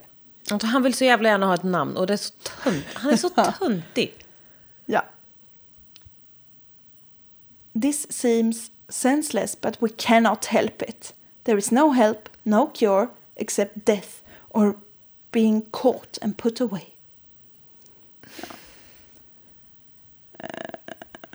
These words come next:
Speaker 2: ja, så håller han på. Nej, nu satte jag på strömpålägg igen. Ja, ja. Han håller på och bara,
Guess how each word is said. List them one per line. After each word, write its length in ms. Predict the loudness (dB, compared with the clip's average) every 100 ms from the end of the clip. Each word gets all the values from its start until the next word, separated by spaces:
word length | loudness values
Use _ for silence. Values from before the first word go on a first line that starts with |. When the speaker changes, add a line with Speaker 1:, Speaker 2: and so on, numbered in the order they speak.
| -20 -20 -20 _ -14
Speaker 2:
ja, 340 | -8 -4 -4 -6
så 140 | -8
håller 200 | -10 -12
han 120 | -12
på. 840 | -12 -6 -4 -2 -2 -2 -2 -4 -6 -12
Nej, 260 | -12 -10
nu 100 | -10
satte 260 | -12 -14 -16
jag 60 |
på 100 | -18
strömpålägg 580 | -18 -16 -16 -16 -16 -16
igen. 180 | -16 -18 -20 -12
Ja, 80 | -10
ja. 100 | -10 -14 -14
Han 160 | 0 2
håller 120 | 2
på 280 | 2 4 6
och 400 | 6 4 4 4
bara, 340 | 4 4 2